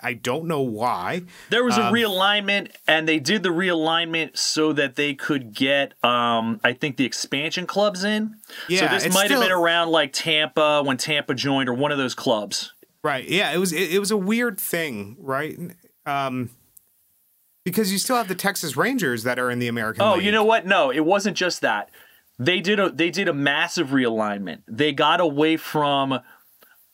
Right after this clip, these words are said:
Speaker 2: um, I, I thought for the longest time, and correct, I, I could be wrong here, but there were just two divisions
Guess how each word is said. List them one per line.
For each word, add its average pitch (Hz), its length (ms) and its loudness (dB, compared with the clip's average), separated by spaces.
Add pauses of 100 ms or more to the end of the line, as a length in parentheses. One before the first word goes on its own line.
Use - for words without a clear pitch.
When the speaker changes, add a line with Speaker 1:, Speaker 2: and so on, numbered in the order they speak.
Speaker 2:
um, 123 560 0
I, 135 260 2
I 135 140 0
thought 220 260 2
for 196 80 -2
the 156 80 2
longest 160 400 0
time, 135 220 -2
and 120 80 -10
correct, 135 240 2
I, 143 160 0
I 139 60 0
could - 180 -2
be 160 100 -2
wrong 147 240 2
here, 131 160 -4
but 123 220 -2 (260)
there 156 240 2
were 151 260 0
just 139 520 -2
two 180 240 -2
divisions 139 760 -2